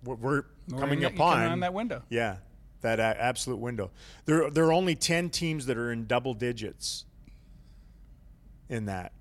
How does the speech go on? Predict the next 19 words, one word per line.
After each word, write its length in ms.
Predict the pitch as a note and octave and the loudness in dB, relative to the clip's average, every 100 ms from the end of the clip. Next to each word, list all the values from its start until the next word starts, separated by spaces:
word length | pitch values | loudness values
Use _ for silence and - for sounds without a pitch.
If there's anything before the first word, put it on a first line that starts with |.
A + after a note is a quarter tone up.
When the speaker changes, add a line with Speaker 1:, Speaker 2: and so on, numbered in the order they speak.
| - B2+ | -20 2
Speaker 1:
But 220 | C#3 A#2+ | 2 4
the, 300 | D3+ C#3+ A#2+ - - - | 4 4 -2 -16 -20 -10
so, 340 | - D3+ C#3 - - | 2 4 4 0 -6
uh, 360 | C3 B2 A#2 A2 | -2 0 0 -2
to 180 | - D3+ D#3 | -4 -6 -10
run 240 | C#3+ D#3+ G3 | 0 2 2
'em 120 | C#3+ | 4
down 260 | C3 C#3 | 4 4
for 200 | C#3+ B2 | 0 -2
you, 180 | A2+ A2+ | 2 0
the 500 | G#2+ A2+ A#2+ A2+ G#2+ - - | -2 -2 0 2 -2 -8 -14
New 140 | C#3 C#3+ | -2 4
York 240 | D#3 C3 | 4 4
Islanders 420 | A#2 A#2+ A#2 G#2+ G2+ | 4 2 -2 -4 -6
have 80 | G2+ | -6
gone 220 | G#2+ G2 | -6 -6
twenty-five 520 | - A#2 G#2+ G#2+ F#2+ | -6 -6 -2 -4 -4
years. 400 | G2 F#2+ F2+ - - | -6 -10 -12 -14 -12
Speaker 2:
Yeah. 160 | A2 | -12